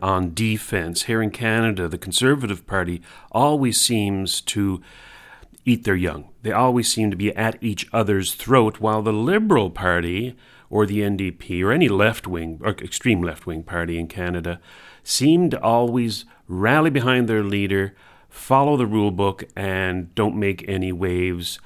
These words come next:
as far as policies and platform go. Now, I, I've recently watched a Jordan B. Peterson clip on why that may be so. And it's because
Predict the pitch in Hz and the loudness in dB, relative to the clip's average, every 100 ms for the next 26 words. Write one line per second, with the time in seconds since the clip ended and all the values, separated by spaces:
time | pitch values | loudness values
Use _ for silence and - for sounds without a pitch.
0 | - - - 95 92 - - 101 98 90 | -20 -18 -6 -4 -4 -6 0 4 4 0
1 | 101 92 90 - - 120 117 113 110 95 | -2 -4 -4 -6 -4 0 0 0 -2 -6
2 | 92 90 - 90 85 - 113 110 - 90 | -6 -6 -6 -8 -6 0 0 0 -6 -6
3 | 87 87 95 135 120 80 - - - - | -6 -4 0 2 2 -2 -12 -20 -20 -4
4 | 110 120 143 202 160 - 190 202 185 - | 0 2 2 -2 -4 0 0 0 -14 -2
5 | 123 123 95 101 98 98 92 - 95 90 | 0 2 0 0 2 2 2 0 2 2
6 | 80 90 92 90 85 85 - 87 87 - | 4 4 4 2 2 -2 0 2 4 2
7 | 85 82 78 - - - - - - - | 2 0 -4 -14 -20 -20 -20 -20 -20 -20
8 | - - - - - - - - - - | -20 -20 -20 -20 -20 -20 -20 -20 -8 2
9 | 98 90 - 95 92 90 90 92 92 120 | 2 2 -2 4 4 6 2 0 2 4
10 | 170 151 135 107 117 110 104 98 - - | 4 6 4 6 4 4 4 2 2 2
11 | 123 131 95 50 - _ _ - - - | 4 4 2 -2 -14 _ _ -20 -20 -20
12 | - - _ _ _ 135 139 139 - 156 | -20 -20 _ _ _ 4 4 4 -2 -2
13 | - 214 208 175 - | 2 2 4 2 -2